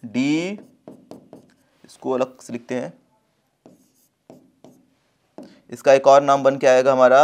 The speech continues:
अल्फा डी फ्रक्टो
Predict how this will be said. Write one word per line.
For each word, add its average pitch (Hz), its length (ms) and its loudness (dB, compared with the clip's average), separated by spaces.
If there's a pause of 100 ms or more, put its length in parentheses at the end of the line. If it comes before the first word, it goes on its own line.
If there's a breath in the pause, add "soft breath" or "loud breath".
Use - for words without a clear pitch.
(160)
अल्फा 127 720 4
डी 151 520 -6 (1700)
फ्रक्टो 160 720 0